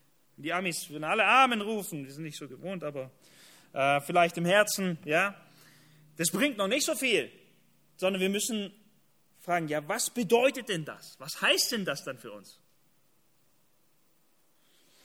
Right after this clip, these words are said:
Nun, wenn Gottes Wort alle Kraft in sich trägt, ich denke, das Erste, was wir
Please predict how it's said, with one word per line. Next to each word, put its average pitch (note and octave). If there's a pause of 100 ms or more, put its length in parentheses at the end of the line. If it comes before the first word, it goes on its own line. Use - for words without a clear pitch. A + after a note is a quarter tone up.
(1300)
Nun, D#3+
wenn E3+
Gottes E3+
Wort G3+
alle G#3
Kraft G#3+
in A3
sich F#3+
trägt, - (2250)
ich -
denke, D3
das C#3
Erste, E3
was E3+
wir D3+